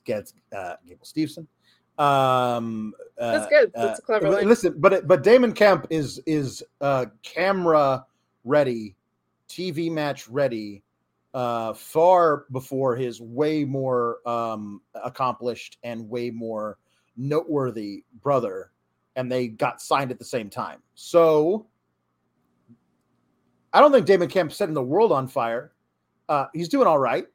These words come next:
Speaker 1: He's better than some of the people they got on, on Level Up. But, uh, Gable Steveson can't sniff the T V right now, which is they're, they're, they're, they're bringing him along. They're bringing him along. As the, it might not be for him. Like, n-,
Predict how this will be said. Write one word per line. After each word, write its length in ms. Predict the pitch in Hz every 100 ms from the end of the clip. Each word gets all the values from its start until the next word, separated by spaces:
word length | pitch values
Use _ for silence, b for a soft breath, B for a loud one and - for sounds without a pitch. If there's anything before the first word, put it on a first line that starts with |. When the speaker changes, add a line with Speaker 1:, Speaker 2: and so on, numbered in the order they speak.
| _
Speaker 1:
He's 140 | 156 135
better 220 | 170 165
than 100 | 143
some 160 | 156
of 80 | 156
the 60 | 143
people 180 | 147 143
they 100 | 139
got 180 | 143
on, 160 | 139 135
on 180 | 123 123
Level 1200 | 117 127 139 151 165 180 196 220 226 247 277 269 269
Up. 280 | 285 - _ _ _ _
But, 220 | 165 165 -
uh, 120 | 175
Gable 260 | 156 196 196
Steveson 340 | - 190 143
can't 220 | 143 170 -
sniff 240 | 165 170
the 80 | -
T 180 | 156 147
V 340 | 151 135 110 _
right 200 | 127 123
now, 220 | 123 107
which 180 | 107 110
is 160 | 117 -
they're, 320 | 139 147 147 143 _ _ _ _ _ _ _ _
they're, 220 | 147 139 _
they're, 280 | 156 139 117
they're 120 | 160
bringing 420 | 123 120 143 156
him 80 | 233
along. 480 | 269 233 175 220 214
They're 120 | 123
bringing 320 | 107 104 135 156
him 100 | 185
along. 340 | 170 135 127
As 140 | 147
the, 120 | 139 180
it 160 | 185 208
might 200 | 214 269
not 180 | 254 254
be 120 | 240
for 160 | - 190
him. 340 | 247 131 90
Like, 180 | 151 156
n-, 120 | 139